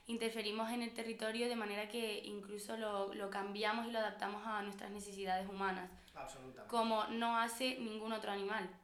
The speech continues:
Speaker 1: realmente.
Speaker 2: Eh, puede haber modificaciones pequeñas,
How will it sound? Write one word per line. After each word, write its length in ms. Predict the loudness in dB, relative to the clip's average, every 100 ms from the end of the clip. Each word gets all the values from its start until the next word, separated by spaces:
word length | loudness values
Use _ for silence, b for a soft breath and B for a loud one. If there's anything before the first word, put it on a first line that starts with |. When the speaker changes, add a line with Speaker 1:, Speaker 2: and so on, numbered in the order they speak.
| -4
Speaker 1:
realmente. 500 | 0 0 0 -4 -10 -10
Speaker 2:
Eh, 380 | -6 -4 -6 -8 -6
puede 160 | 0 2
haber 220 | 2 2
modificaciones 720 | 0 -2 -4 -6 -4 -6 -8
pequeñas, 840 | -8 -12 -8 -8 -8 -8 -8 -10